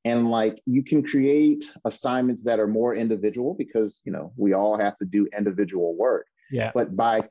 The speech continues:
Speaker 1: creating those assignments that are collaborative,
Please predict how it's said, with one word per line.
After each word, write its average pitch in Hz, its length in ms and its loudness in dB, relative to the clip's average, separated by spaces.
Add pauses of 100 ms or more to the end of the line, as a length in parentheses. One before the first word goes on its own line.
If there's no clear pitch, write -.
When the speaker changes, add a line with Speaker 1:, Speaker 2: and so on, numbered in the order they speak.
Speaker 1:
creating 131 440 2
those 123 220 0
assignments 110 640 -4
that 98 380 0 (360)
are 107 300 0
collaborative, 104 880 -2